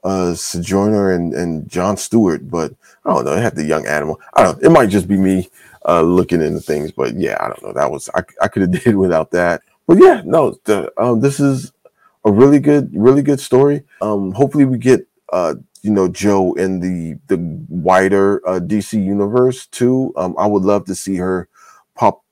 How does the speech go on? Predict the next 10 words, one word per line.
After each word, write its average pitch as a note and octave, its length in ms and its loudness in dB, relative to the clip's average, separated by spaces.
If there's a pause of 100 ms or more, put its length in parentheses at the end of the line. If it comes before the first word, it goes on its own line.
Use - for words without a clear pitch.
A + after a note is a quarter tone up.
(100)
pop G#2 280 0
into, F#2 280 -6
like, F2 200 -4
a F2+ 80 -6
Green F#2+ 280 -6
Lantern F2 420 -6
series F2+ 560 -6 (380)
here G2+ 180 2
and F2 140 -2
there. F#2 300 -2